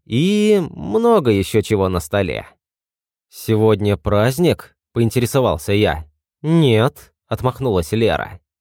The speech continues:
«Честно говоря, готовила Петровна. Я ей помогала, а она и расстаралась. Благо, продукты-то почти все свои». «И что же ты делала, раз соседку попросила стряпнёй заниматься?» удивился я. «Так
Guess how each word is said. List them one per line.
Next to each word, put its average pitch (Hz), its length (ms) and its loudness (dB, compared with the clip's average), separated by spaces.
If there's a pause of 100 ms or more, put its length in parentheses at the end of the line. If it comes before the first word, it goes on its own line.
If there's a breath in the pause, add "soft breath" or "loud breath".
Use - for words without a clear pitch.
«Честно 202 440 0
говоря, 175 280 4
готовила 170 440 2
Петровна. 107 720 -2
Я 180 220 2
ей 208 100 4
помогала, 143 680 2
а 117 220 2
она 196 200 2
и 214 60 4
расстаралась. 143 840 0 (120)
Благо, 180 420 0
продукты-то 175 680 0
почти 117 360 -2
все 104 180 -2
свои». 117 540 0 (680)
«И 110 160 0
что 208 300 0
же 220 100 0
ты 220 140 -2
делала, 151 640 4
раз 123 200 2
соседку 160 560 -2
попросила 135 540 0
стряпнёй 151 480 0
заниматься?» 110 800 -2 (180)
удивился 117 540 0
я. 78 400 0 (640)
«Так 196 200 0